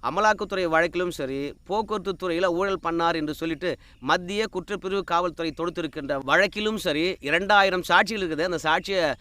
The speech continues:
விசாரிக்க போறீங்களா என்ற விவரத்தை சொல்வதற்கு ஒரு வார காலம் ஆகும் அப்படின்னு கேட்டதுனால, இப்போ செந்தில் பாலாஜிக்கு ஜாமீனும் கிடைக்கல. தீர்ப்பு வரும் என்று எதிர்பார்த்த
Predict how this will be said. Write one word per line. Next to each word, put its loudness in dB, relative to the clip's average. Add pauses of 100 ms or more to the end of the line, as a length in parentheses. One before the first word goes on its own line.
(120)
விசாரிக்க 0
போறீங்களா 2 (100)
என்ற 0 (200)
விவரத்தை 0 (140)
சொல்வதற்கு 2 (440)
ஒரு -2
வார 6
காலம் 4
ஆகும் 6
அப்படின்னு 0
கேட்டதுனால, -4 (800)
இப்போ -6
செந்தில் 0
பாலாஜிக்கு 2
ஜாமீனும் 2
கிடைக்கல. 2 (640)
தீர்ப்பு -2
வரும் 4
என்று 0
எதிர்பார்த்த 2